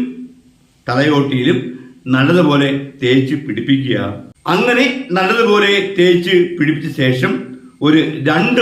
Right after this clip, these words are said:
മണിക്കൂർ അങ്ങനെ ഇട്ടിരിക്കുക. അഥവാ നിങ്ങൾക്ക് ഇനി ഒരു രണ്ട്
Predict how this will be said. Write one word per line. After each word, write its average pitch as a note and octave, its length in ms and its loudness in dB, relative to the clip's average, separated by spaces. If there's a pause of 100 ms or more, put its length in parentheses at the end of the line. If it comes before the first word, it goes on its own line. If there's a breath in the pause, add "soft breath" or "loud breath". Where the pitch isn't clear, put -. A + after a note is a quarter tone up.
മണിക്കൂർ D#3 380 4 (360)
അങ്ങനെ C#3+ 260 2 (240)
ഇട്ടിരിക്കുക. G#2+ 400 -8 (920 soft breath)
അഥവാ A#3 260 2 (140)
നിങ്ങൾക്ക് G#3 300 -2
ഇനി F#3+ 120 0
ഒരു F3+ 100 2
രണ്ട് E3+ 200 2